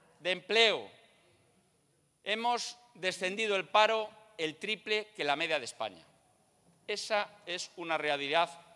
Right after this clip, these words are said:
que ni usted puede discutir. Tres meses consecutivos bajando. El mes de mayo, los datos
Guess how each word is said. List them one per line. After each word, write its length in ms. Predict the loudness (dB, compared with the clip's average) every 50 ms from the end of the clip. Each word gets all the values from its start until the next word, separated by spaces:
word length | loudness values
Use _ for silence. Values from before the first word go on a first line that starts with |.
| -20 -18 -8
que 160 | -6 -6 -6
ni 220 | -6 -6 -6 -6
usted 400 | -6 -8 -10 -12 -10 -10 -10 -10 -10 -8
puede 220 | -6 -6 -4 -4 -6
discutir. 500 | -8 -12 -14 -16 -18 -12 -12 -12 -12 -12 _ _ _ _ _ _ -20 -20 -20 -20 -20 -20 -20 _ _ _ _ _
Tres 260 | 8 8 8 8 8
meses 420 | 4 2 2 2 4 2 2 2 2
consecutivos 840 | -2 -2 -2 -2 -4 -4 -6 -6 -2 0 2 2 2 0 0 -4 -12 -14
bajando. 600 | -2 0 0 2 4 2 2 2 0 -8 -12 -16 -20 -20 -20 -20 -20 -20 -20 -20 -20 -20 -20 -20 _ _ _ _ -2
El 160 | -2 -2 0
mes 260 | 0 0 0 -2 2
de 140 | 0 0 2
mayo, 480 | 6 6 6 6 6 2 0 0 -2 -8 -12 -20 -20 -20 -20 -20 -20 _ _ _ _ -20 _ _ _ _
los 240 | -2 2 2 2 8
datos 500 | 8 6 6 6 2 0 0 0 -2